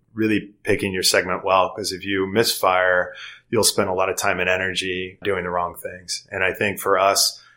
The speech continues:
we always just looked at supply side relationships as an asset. And we said, "Let's just invest really heavily." And we started with large buildings. So even to this day, when you come to Apartment List,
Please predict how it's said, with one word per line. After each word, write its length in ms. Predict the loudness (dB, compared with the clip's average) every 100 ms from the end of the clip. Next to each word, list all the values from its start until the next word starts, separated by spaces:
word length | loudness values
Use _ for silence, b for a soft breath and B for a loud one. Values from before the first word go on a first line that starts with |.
| B
we 180 | 2 4
always 260 | 4 2
just 160 | -2 -2
looked 220 | -2 0
at 320 | 0 0 0
supply 420 | -2 -4 0 0 2
side 240 | 2 2
relationships 960 | 2 2 2 2 0 4 4 2 0 -2
as 160 | -4
an 80 | 0
asset. 480 | 0 2 4 4 4 -4 _
And 160 | -12 -8
we 120 | -4
said, 420 | 0 2 0 0 -8 B B B
"Let's 160 | 0
just 340 | 2 2 -2 -8
invest 340 | 0 0 0 -4
really 360 | 0 2 2 0
heavily." 800 | 0 0 0 -4 -2 -4 -8 -12
And 180 | -10
we 60 | -4
started 360 | -2 0 -2 -2
with 200 | -2 2
large 340 | 2 2 0
buildings. 460 | 0 0 -2 -4 -2
So 80 | 0
even 240 | 0 0
to 100 | 0
this 180 | -2 0
day, 240 | 2 2
when 140 | 2 -4
you 100 | -6
come 100 | -6
to 60 |
Apartment 420 | -2 2 2 0
List, 320 | -4 -4 -4